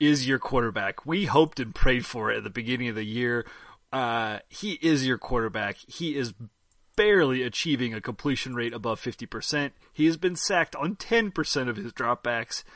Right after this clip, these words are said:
He is averaging less than six yards per attempt. He's an awful quarterback. Their defense is, is a disaster. They do not have anybody that can cover either Dickerson, Dickerson or Skoranek, who, by the way, have both figured out to really use their physicality,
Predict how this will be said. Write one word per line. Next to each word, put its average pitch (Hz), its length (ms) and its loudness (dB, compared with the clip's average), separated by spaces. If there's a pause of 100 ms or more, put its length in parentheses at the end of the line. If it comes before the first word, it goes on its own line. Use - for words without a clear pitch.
(160)
He 151 200 -2
is 143 220 -2
averaging 151 400 -2 (140)
less 165 260 -2
than 135 200 -4
six - 320 -6
yards 117 260 0
per 120 160 -6
attempt. 120 420 -6 (240)
He's 135 340 -2 (120)
an 131 120 -8 (160)
awful 147 320 2
quarterback. 117 560 0 (180)
Their 131 120 -8
defense 156 440 -2
is, 123 180 -6 (180)
is 127 120 -4
a 127 60 -4
disaster. 117 680 -4 (340)
They 147 240 4
do 175 140 -4
not 143 220 6
have 131 180 0 (160)
anybody 139 540 -2
that 117 200 -4
can 117 180 -12
cover 113 440 -4 (240)
either 165 240 2
Dickerson, 143 540 -4
Dickerson 147 500 -2 (100)
or 160 200 4
Skoranek, 113 580 -2 (280)
who, - 100 -6
by 170 180 2
the 147 100 2
way, 135 120 2
have 120 200 -6
both 131 220 0
figured 120 300 -4
out 117 180 -2
to 123 80 -6
really 120 240 -4
use 117 380 -6
their 113 140 -4
physicality, 110 840 -6